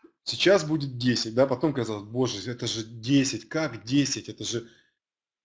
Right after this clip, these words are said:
<laughs> Сейчас осталось семь процентов, будет десять.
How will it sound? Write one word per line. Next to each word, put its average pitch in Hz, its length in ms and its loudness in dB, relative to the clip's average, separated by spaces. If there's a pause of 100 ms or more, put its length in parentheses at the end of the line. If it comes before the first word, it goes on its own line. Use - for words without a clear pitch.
(260)
<laughs> - 300 -8
Сейчас - 360 -4
осталось 139 380 4
семь 135 220 2
процентов, 139 480 2
будет 135 340 0
десять. 127 400 2